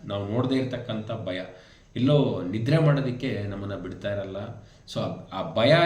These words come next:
ಏನು ಕಾಡ್ತಾ ಇದೆ, ಅದನ್ನು ಹೋಗಲಾಡಿಸೋದಕ್ಕೆ ಬಹಳ ಶಕ್ತಿಶಾಲಿಯಾಗಿರ್ತಕ್ಕಂಥ ಒಂದು ವಿಚಾರನ ಇವತ್ತು ಹೇಳ್ತೀನಿ. ವಿಡಿಯೋನ ಕಂಪ್ಲೀಟ್ ಆಗಿ ಕೊನೆವರೆಗೂ ನೋಡಿ. ಮೊದಲನೇದಾಗಿ, ನನಗೆ ಈ ವಿದ್ಯೆನ ಕಲಿಸಿರ್ತಕ್ಕಂಥ ನನ್ನ ಪೂಜ್ಯ ಗುರುಗಳಂತ ಡಾಕ್ಟರ್ ದಿನೇಶ್ ಗುರೂಜಿಯವರ ಪಾದಾರವಿಂದಗಳಿಗೆ ಪ್ರಣಾಮಗಳು.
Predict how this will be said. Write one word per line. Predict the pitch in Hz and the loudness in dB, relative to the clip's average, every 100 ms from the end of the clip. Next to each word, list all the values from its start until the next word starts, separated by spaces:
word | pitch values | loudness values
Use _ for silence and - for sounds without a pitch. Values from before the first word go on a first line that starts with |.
| 135 | 4
ಏನು | 120 151 151 - | 4 6 6 4
ಕಾಡ್ತಾ | 98 95 - | -2 -6 -6
ಇದೆ, | 82 80 113 - - - - | -6 -6 -8 -10 -16 -20 -8
ಅದನ್ನು | 110 135 143 | 0 2 2
ಹೋಗಲಾಡಿಸೋದಕ್ಕೆ | 117 110 113 113 - - 101 104 98 | 0 -2 -2 -2 -4 -6 -8 -6 -8
ಬಹಳ | 90 95 127 | -6 -4 -2
ಶಕ್ತಿಶಾಲಿಯಾಗಿರ್ತಕ್ಕಂಥ | 127 120 - - 147 127 117 110 104 101 98 98 90 92 | -2 -6 -6 -4 0 0 0 0 -2 -6 -8 -8 -10 -6
ಒಂದು | 98 92 92 90 | -4 -4 -4 -6
ವಿಚಾರನ | 82 - 92 92 95 | -8 -6 -6 -6 -8
ಇವತ್ತು | 85 80 - | -8 -10 -12
ಹೇಳ್ತೀನಿ. | 87 85 95 110 | -12 -10 -8 -6
ವಿಡಿಯೋನ | 95 95 95 98 98 | -4 -6 -6 -6 -8
ಕಂಪ್ಲೀಟ್ | 85 85 87 | -8 -10 -10
ಆಗಿ | 87 - | -12 -10
ಕೊನೆವರೆಗೂ | 82 80 78 78 | -10 -10 -10 -10
ನೋಡಿ. | 78 78 120 - - - - - - - - - - | -8 -6 -6 -8 -12 -20 -20 -20 -20 -20 -20 -18 -2
ಮೊದಲನೇದಾಗಿ, | 120 160 175 160 151 151 | 2 4 2 2 2 4
ನನಗೆ | 131 120 117 | 4 2 2
ಈ | 104 | 0
ವಿದ್ಯೆನ | 104 113 120 117 | -2 -2 0 0
ಕಲಿಸಿರ್ತಕ್ಕಂಥ | 104 104 - - 95 90 | -4 -6 -8 -8 -10 -8
ನನ್ನ | 95 92 113 | -6 -4 -4
ಪೂಜ್ಯ | 110 98 101 | -4 -4 -4
ಗುರುಗಳಂತ | 92 87 87 87 - - - | -6 -8 -8 -10 -10 -14 -10
ಡಾಕ್ಟರ್ | 95 92 107 95 | -8 -6 -6 -6
ದಿನೇಶ್ | 98 110 117 | -6 -4 -6
ಗುರೂಜಿಯವರ | 101 95 90 87 92 | -6 -8 -6 -8 -8
ಪಾದಾರವಿಂದಗಳಿಗೆ | 101 95 90 95 90 85 80 73 76 - - - | -8 -6 -4 -4 -4 -6 -4 -4 -4 -6 -12 -12
ಪ್ರಣಾಮಗಳು. | 82 78 73 71 60 58 58 | -8 -4 -6 -6 -12 -12 -14